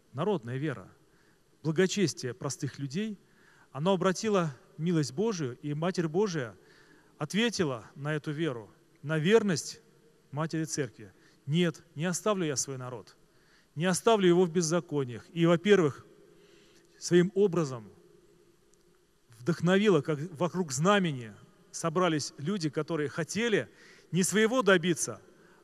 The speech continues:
а хотели вернуть России нормальную жизнь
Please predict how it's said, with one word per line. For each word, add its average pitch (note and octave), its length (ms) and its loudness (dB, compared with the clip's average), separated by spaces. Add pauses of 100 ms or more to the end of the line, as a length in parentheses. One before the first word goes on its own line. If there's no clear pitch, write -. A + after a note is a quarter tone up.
(100)
а D3+ 120 -8
хотели F3+ 600 0 (140)
вернуть F3 480 -2 (280)
России D3+ 640 -4 (640)
нормальную F3 520 4
жизнь D3+ 420 -2